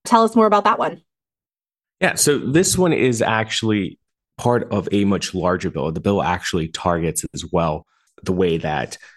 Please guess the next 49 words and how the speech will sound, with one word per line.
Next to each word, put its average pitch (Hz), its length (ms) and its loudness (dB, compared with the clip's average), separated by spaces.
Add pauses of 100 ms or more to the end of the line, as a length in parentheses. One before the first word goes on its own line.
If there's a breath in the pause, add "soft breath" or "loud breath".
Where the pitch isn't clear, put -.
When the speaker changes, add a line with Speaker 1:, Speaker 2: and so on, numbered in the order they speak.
(220 soft breath)
Speaker 2:
auditing 110 520 2
works 101 280 0
in 98 60 -2
the 92 80 -4
school 95 320 -4
district. 90 500 -6
It - 120 -6
changes 95 580 0
and 90 100 -2
removes 90 380 -2
some 87 160 -2
of 87 60 -2
the 82 80 -4
powers 87 640 -2 (400)
to - 100 -6
be 95 60 0
able 87 140 -2
to 82 80 -6
go 87 280 -2
in 85 180 -2
and 82 120 -2
see 85 240 -2
how 90 280 0
the 82 80 -4
schools 90 360 -4
are 80 60 -6
spending 87 380 -2
the 82 40 -2
money. 85 300 -2
But 85 180 -4
it's 98 260 -2
these 127 300 0
sections 90 520 -2
that 80 120 -8
we 87 220 -2
are 85 140 0
extremely 90 580 -2
concerned 82 500 -4
about. 80 360 -4 (320)
Uh, 87 60 2
obviously, 101 580 0
A 107 100 0
through 98 240 -2
F 90 180 -6
is - 140 -4
something 85 300 -6
super 92 420 -2
innate, 80 380 -2
super, 82 480 -2